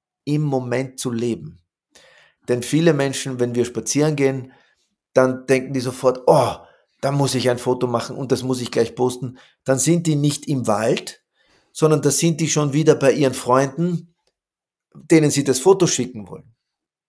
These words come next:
Also wir müssen lernen, wenn wir sagen, im Moment sein wollen, ähm, und du wirst es kaum glauben, also ich fotografiere sehr, sehr gern, ich habe übrigens bald eine Ausstellung,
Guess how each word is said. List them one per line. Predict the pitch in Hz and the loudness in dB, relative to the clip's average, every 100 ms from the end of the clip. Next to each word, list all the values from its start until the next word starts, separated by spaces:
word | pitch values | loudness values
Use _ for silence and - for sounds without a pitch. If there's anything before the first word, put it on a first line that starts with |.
| _ _ _ _ _ _ _ | _ _ _ _ _ _ _
Also | 143 143 135 | 0 0 2
wir | |
müssen | 151 160 165 147 - - | 2 2 0 -6 -10 -4
lernen, | 139 151 165 147 | 4 4 4 2
wenn | 147 | 2
wir | 143 | 2
sagen, | 143 147 165 | 0 -2 0
im | 156 | 2
Moment | 135 123 165 185 | 2 2 2 0
sein | - 110 107 | -2 -4 -4
wollen, | 110 123 165 165 - _ _ - _ _ - | -4 -2 -4 -6 -12 _ _ -20 _ _ 0
ähm, | 139 135 135 131 127 123 - _ _ _ _ _ - | 4 4 2 -2 -6 -8 -14 _ _ _ _ _ -8
und | 135 143 | -4 0
du | |
wirst | 135 143 143 | 2 2 0
es | - | -4
kaum | 131 123 | -4 0
glauben, | 117 143 139 | 4 4 4
also | 127 | -2
ich | 131 | -4
fotografiere | - 127 120 120 131 127 | -6 -4 -4 -4 -2 -2
sehr, | 123 - 135 127 | -2 0 2 2
sehr | 113 107 | 2 -2
gern, | 113 113 | -6 -8
ich | 131 107 | -10 -12
habe | - | -10
übrigens | 107 - - | -12 -12 -12
bald | - - | -12 -12
eine | 107 - | -14 -12
Ausstellung, | 110 - 127 131 | -10 -8 -8 -10